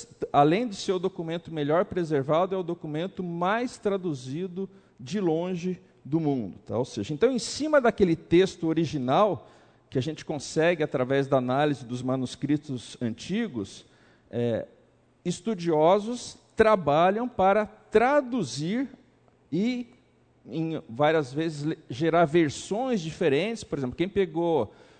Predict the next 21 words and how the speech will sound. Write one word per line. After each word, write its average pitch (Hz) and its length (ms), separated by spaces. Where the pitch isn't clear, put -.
eu 165 220
lembro 185 320
de 185 60
quando 170 260
eu 131 500
era 127 200
pequeno, 156 760
eu 113 80
tenho 131 220
cinquenta 127 420
e 127 40
tantos 123 420
anos 143 300
já, 165 320
a, 101 440
a 120 140
Bíblia 196 460
que - 120
eu 139 80
lia, 131 640
é, - 100